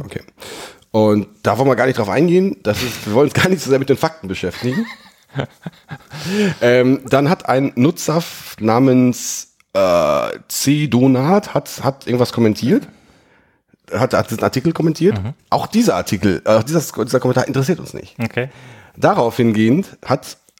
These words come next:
Speaker 1: Alfred I T Neumann das Ding auseinandergenommen und hat einfach mal gezeigt, wo der Hammer ist.
Speaker 2: Okay.
Speaker 1: Und, ähm, das ist ein wirklich sehr langer, äh, ich wü-, würde vorschlagen, wir lesen einfach mal abschnittsweise.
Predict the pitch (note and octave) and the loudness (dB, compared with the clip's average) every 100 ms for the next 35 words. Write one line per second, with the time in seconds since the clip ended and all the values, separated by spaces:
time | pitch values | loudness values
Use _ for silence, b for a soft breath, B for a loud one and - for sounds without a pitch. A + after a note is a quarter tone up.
0 | - D#3 - F#3+ C#3+ C3+ C#3+ C#3 F#2+ D#3 | -2 -2 0 -2 -4 -2 0 2 2 0
1 | C4 _ _ _ _ _ _ _ _ _ | -4 _ _ _ _ _ _ _ _ _
2 | _ _ A#2 A2+ C3+ A#2 A2 G#2 F#2+ F2 | _ _ -2 0 0 2 2 2 2 0
3 | F2+ G#2 - G#2 G#2 G2+ - F#2+ - F#2+ | 0 0 -2 -2 -2 -4 -4 -6 -4 -6
4 | F2+ F2 - - A2+ G2 F#2+ - - B | -4 -6 -10 -8 -8 -4 -4 -4 -8 B
5 | B B B B B - B2 D3+ E3+ C#3+ | B B B B B 0 4 4 4 4
6 | C#3+ D3 C#3+ E3+ G3 G#3+ F#3+ E3 D3 E3 | 6 4 4 2 2 0 0 2 4 4
7 | C3+ A2+ - - - - - C#2+ _ _ | 4 2 0 -8 -12 -16 -20 -20 _ _
8 | _ C2+ E2+ F2+ A#2 A#2+ D3+ C#3+ E3+ E3+ | _ -20 -18 -10 -6 0 2 4 4 2
9 | E3+ C#3+ D3+ D#3 B2+ C#3+ D3 A2+ C3+ C3 | 2 0 0 2 2 2 2 2 2 2
10 | - - - - - - - | 2 -2 -6 -4 -2 -2 -4